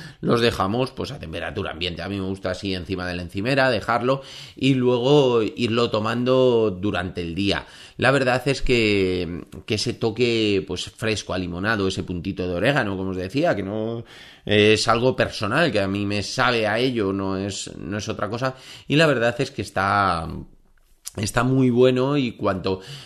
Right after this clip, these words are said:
más toméis, mejor. Entonces, eh, lo importante de esta infusión es que no lo toméis de una forma que os sepa desagradable. Hace unos episodios comentábamos, eh, de cómo tomar el jengibre, de cómo tomar esas infusiones que son tan fuertes,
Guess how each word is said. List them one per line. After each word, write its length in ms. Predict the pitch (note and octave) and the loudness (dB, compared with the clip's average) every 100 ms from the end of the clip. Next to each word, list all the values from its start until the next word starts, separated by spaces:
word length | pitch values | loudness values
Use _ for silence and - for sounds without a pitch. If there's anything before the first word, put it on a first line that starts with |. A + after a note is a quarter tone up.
| - | -4
más 280 | A2+ D3+ D3 | 2 2 4
toméis, 480 | D3 C#3 D3+ D#3 C#3 | 0 4 2 2 -2
mejor. 460 | A2 G#2+ D3+ C#3 | -4 2 6 6
Entonces, 680 | A2 G#2+ A2+ A2+ C#3 C#3 - | 4 0 -2 2 2 2 0
eh, 340 | F#2+ A#2+ A#2 A2 | 2 6 6 6
lo 140 | A2 | 4
importante 640 | A2 G#2+ G#2+ - C3 C3 C#3 C#3 C3+ C3+ C3 A2+ | 2 0 -2 0 0 4 4 6 6 4 2 2
de 100 | B2+ | -2
esta 140 | C3 | 0
infusión 380 | B2+ B2 C3 C#3 | -4 -2 -2 -2
es 120 | C3 | -4
que 140 | - | -4
no 140 | A#2 A#2+ | -2 0
lo 160 | C3 | 0
toméis 380 | B2+ A#2+ B2+ C3 - - - | 0 -2 -2 -4 -10 -20 -6
de 80 | B2 | -2
una 100 | B2 | -2
forma 320 | A2 A2+ B2+ | -2 -2 -2
que 100 | G#2+ | -2
os 120 | G2 | -6
sepa 220 | A#2+ A2 | -4 -2
desagradable. 800 | A#2 G#2+ F#2+ D#2 F2 G2+ F2 D#2+ F2+ | -2 -2 -4 -2 2 4 2 0 -2
Hace 320 | G#2 A#2 A2 | -2 2 2
unos 300 | A#2 A2+ A2 | 2 -2 -2
episodios 480 | G2+ A2 C#3+ C3 A2 | -4 0 2 2 0
comentábamos, 680 | A2 G#2+ A#2+ A#2+ A#2+ C3 C3 - - - | -4 -2 0 2 2 -2 -4 -16 -20 -6
eh, 260 | G#2 G#2+ G2+ | 0 2 2
de 140 | G#2+ | -2
cómo 300 | - C#3+ C3+ | 0 2 4
tomar 260 | B2+ B2+ B2 | 4 2 2
el 120 | B2 | 0
jengibre, 880 | - G#2+ F#2+ - C#3 B2+ C3 C3+ B2+ | 0 -4 -4 2 4 4 4 4 2
de 100 | A2+ | 0
cómo 300 | A2+ A2+ A#2+ | -2 -4 -4
tomar 240 | A#2 B2 | -2 -2
esas 280 | A#2+ C3 A#2 | -2 -4 -6
infusiones 560 | A#2+ G2+ G2+ B2 C3+ A2+ | -6 -4 -4 -4 -4 -4
que 120 | G#2 | -6
son 200 | B2 B2+ | -4 -4
tan 240 | G#2 G2+ | -2 -4
fuertes, 600 | E2 B2 C#3 A#2+ A#2+ B2 | -6 0 0 0 -4 -6